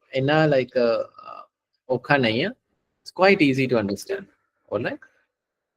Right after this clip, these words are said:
ਇਨਪੁਟ ਨੂੰ actually ਅਸੀਂ ਕਾਫੀ ਕੰਪਲੈਕਸ ਇਨਪੁਟ ਨੂੰ ਵੀ ਇਹਨਾਂ ਟ੍ਰਾਂਸਫਾਰਮੇਸ਼ਨਸ ਤੋਂ ਕਰਕੇ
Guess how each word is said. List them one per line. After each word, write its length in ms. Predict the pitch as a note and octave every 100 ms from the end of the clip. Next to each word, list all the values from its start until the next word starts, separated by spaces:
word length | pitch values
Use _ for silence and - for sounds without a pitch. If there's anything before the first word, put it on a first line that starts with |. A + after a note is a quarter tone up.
| _ _ _ _ _ _ _ _ _ - - - - - - - _ - _ _ - - D#3 - _
ਇਨਪੁਟ 400 | C#3+ D3+ D#3+ G3
ਨੂੰ 440 | F#3 F#3 F3+ F3+ F3 E3+
actually 420 | E3+ - D3 D3+
ਅਸੀਂ 320 | D3 D3+ D3 C#3+ - -
ਕਾਫੀ 240 | C#3 E3
ਕੰਪਲੈਕਸ 420 | D#3+ C#3+ C#3+ C#3+
ਇਨਪੁਟ 260 | D3 C3 C#3+
ਨੂੰ 120 | C#3+
ਵੀ 80 | D3+
ਇਹਨਾਂ 320 | C#3 C#3 E3+
ਟ੍ਰਾਂਸਫਾਰਮੇਸ਼ਨਸ 720 | F3+ D#3+ C#3 D3+ C#3+ C#3 C#3+
ਤੋਂ 160 | - C#3
ਕਰਕੇ 420 | B2+ A#2 - A3